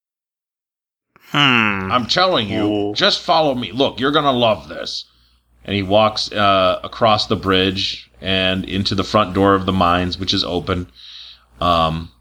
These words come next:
Speaker 2: but it looks like there's some sort of security guard there, and that he, the guy stops Brank, but then he just nods to Brank, and then the guy is like, looks at you three and goes,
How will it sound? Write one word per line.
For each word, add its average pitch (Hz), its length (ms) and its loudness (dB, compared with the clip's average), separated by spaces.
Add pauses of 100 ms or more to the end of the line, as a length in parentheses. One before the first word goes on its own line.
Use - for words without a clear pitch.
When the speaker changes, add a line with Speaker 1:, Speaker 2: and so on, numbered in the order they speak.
(720)
Speaker 2:
but 117 320 2
it 98 80 -6
looks 113 240 2
like 110 120 -2
there's 98 240 0
some 95 180 -2
sort 92 200 2
of 85 60 -2
security 95 480 0
guard 87 300 2
there, 85 200 0
and 85 140 -6
that 90 260 -4
he, 95 160 -14
the 80 220 -12
guy 90 160 2
stops 92 420 -2
Brank, 92 440 -4
but 82 120 -12
then 90 260 -4 (560)
he 107 180 0
just 98 420 -4
nods 104 400 0
to 110 120 -4
Brank, 101 520 -2
and 98 180 -8
then 98 180 0
the 95 80 -6
guy 98 320 2
is 90 260 -6
like, 82 340 -4 (720)
looks 123 320 0
at 101 60 0
you 107 200 2
three 127 340 0
and 104 100 -2
goes, 90 320 -2